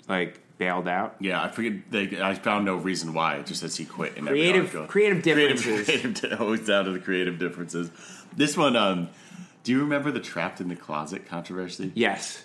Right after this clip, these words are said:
Speaker 2: Yeah.
Speaker 1: Yeah,
Speaker 2: So
Speaker 1: the
Speaker 2: he was
Speaker 1: South
Speaker 2: Tom.
Speaker 1: Park.
Speaker 2: Tom was, uh, Tom had some beef with Viacom, the parent company of Comedy Central that was hosting South Park, which had the Tom Cruise Trapped in the Closet episode. Um, and he was demanding,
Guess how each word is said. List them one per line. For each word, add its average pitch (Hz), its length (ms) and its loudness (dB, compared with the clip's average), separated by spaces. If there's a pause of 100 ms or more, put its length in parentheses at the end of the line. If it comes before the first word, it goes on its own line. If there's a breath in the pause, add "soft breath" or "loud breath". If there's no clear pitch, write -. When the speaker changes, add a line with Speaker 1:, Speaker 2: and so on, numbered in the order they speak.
Speaker 2:
Yeah. 92 180 2
Speaker 1:
Yeah, 95 340 2
Speaker 2:
So 110 100 -2
Speaker 1:
the 104 160 4
Speaker 2:
he 127 80 6
was 135 100 4
Speaker 1:
South 113 180 4
Speaker 2:
Tom. 127 340 4
Speaker 1:
Park. - 180 -6
Speaker 2:
Tom 120 320 2
was, 110 180 2
uh, 95 300 2
Tom 113 260 0
had 117 140 -2
some 95 140 -4
beef 101 320 -2
with 80 120 -10
Viacom, 87 720 0 (340 loud breath)
the 92 80 -6
parent 101 460 0
company 98 360 -2
of 78 120 -6
Comedy 82 360 -2
Central 85 400 -6
that 78 180 -6
was 76 200 -8
hosting 85 300 -6
South 87 380 -2
Park, 71 260 -6
which 90 200 -8
had 87 320 -2
the 80 220 -4
Tom 78 340 -2
Cruise 80 400 -6 (240 loud breath)
Trapped 85 440 -2
in 85 120 -4
the 76 80 -4
Closet 85 480 -2
episode. 78 680 -4 (440 loud breath)
Um, 85 540 0 (800)
and 90 100 -6
he 107 140 0
was 110 140 -2
demanding, 85 640 -4